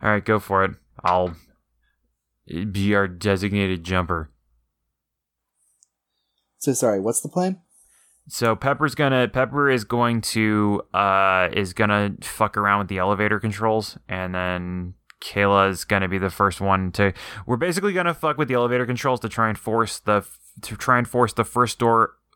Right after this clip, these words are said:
Speaker 1: the first floor door to open, so that we can basically go down, like, the elevator cable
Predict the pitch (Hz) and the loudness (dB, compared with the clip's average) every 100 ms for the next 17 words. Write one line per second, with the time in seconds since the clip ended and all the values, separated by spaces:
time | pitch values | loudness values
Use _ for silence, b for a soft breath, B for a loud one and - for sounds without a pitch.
0 | - 104 139 139 - 131 117 117 - - | -14 -2 -2 -2 0 0 2 2 2 0
1 | 113 - 95 85 85 _ _ _ b b | -2 0 -2 -2 -12 _ _ _ b b
2 | b b - 117 110 110 104 110 107 101 | b b -4 2 4 2 2 2 2 0
3 | 101 107 92 104 101 98 98 98 95 90 | 0 -2 0 0 2 2 2 0 -2 -6
4 | - - 90 87 - - 85 95 101 95 | -12 -8 -6 -6 -8 -4 -2 0 0 2
5 | 92 92 90 _ _ _ _ - 104 104 | 2 0 -4 _ _ _ _ -4 0 2
6 | 113 107 | 0 -2